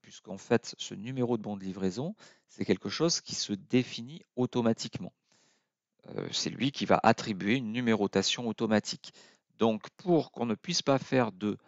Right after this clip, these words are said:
modification là-dessus, on va aller dans Données, l'onglet Données, donc je me mets sur le noble, on va ongler no-, euh, onglet Données, et on va mettre là Verrouiller, on va le basculer à oui.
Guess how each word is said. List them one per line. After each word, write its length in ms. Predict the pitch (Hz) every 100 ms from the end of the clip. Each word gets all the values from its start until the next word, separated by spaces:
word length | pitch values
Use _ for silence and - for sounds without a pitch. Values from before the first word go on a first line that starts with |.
| _ _
modification 1200 | _ 101 113 123 113 120 113 - 110 - 110 107 - _ _
là-dessus, 580 | - 92 95 - - 190 - - _ -
on 120 | 113
va 140 | 113
aller 200 | 120 117
dans 200 | 107 95
Données, 520 | 92 101 139 117 127 220 -
l'onglet 320 | 98 92 92
Données, 320 | - 95 101 180
donc 140 | 107
je 80 | 95
me 60 |
mets 100 | 98
sur 240 | 104 - 92
le 80 | 90
noble, 420 | 90 151 185 214 - - _ _ _ _
on 60 | 98
va 180 | 101 -
ongler 760 | 123 123 - - - 107 104 -
no-, 400 | 98 101 107 101 - -
euh, 260 | 95 90 - _ -
onglet 380 | 139 113 117
Données, 540 | 107 101 92 92 139 233 - - _ -
et 220 | 120 120 -
on 100 | 101
va 100 | 92
mettre 320 | 117 - 104
là 220 | 131 165 -
Verrouiller, 800 | 101 143 151 107 90 101 156 220 _
on 100 | -
va 80 |
le 60 | 95
basculer 400 | 101 - - 185
à 100 | 151
oui. 540 | 104 101 110 139 -